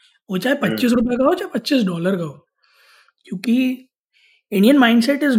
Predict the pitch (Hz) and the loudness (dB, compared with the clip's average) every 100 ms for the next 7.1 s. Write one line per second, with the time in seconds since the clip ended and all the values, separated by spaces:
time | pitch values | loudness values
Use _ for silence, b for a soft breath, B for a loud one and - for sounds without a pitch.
0 | 202 247 233 185 214 220 - - 170 180 | 4 2 0 -2 -2 -4 -10 -6 -2 -2
1 | - _ _ 165 160 170 190 196 202 - | -4 _ _ -12 -6 -2 0 0 -4 -14
2 | - 175 - 180 175 240 220 185 208 226 | -14 -12 -10 -10 -4 2 2 4 2 0
3 | 226 - _ _ _ 208 226 196 170 139 | -2 -10 _ _ _ 0 0 2 -2 -6
4 | - _ _ _ _ - 185 226 226 240 | -14 _ _ _ _ -6 -4 -2 -2 -2
5 | 240 240 233 214 214 254 - 240 214 214 | -2 0 0 0 0 -2 -2 -2 0 2
6 | 214 202 190 190 226 214 214 190 185 185 | 0 -2 -4 -4 0 0 0 -2 -2 -4
7 | 190 | -8